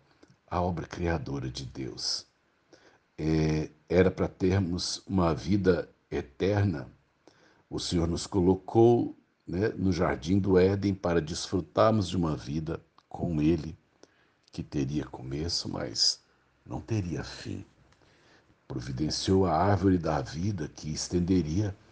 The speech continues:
a nossa existência de uma forma indefinida. Mas um veneno de cobra, né, inoculado na mente,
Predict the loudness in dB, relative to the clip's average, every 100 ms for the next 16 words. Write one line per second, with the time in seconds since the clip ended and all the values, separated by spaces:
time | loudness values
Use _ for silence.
0 | -20 -20 0 4 6 6 2 2 0 0
1 | -4 -6 -4 -2 -4 -6 -8 -10 -20 -20
2 | -20 -18 -2 0 2 0 -8 6 8 8
3 | 6 0 -4 -6 -8 -8 -10 -10 -14 -18
4 | _ _ _ _ _ _ _ _ -10 -6
5 | -2 0 2 2 2 0 2 0 -2 -8
6 | _ -6 -2 -2 -4 -8 -12 _ _ -20
7 | -20 _ _ -10 -6 -4 2 2 2 0
8 | 2 6 8 8 6 2 0 -4 _ -10
9 | -4 -2 -2 -2 -4 -6 -8 -8 -8 -8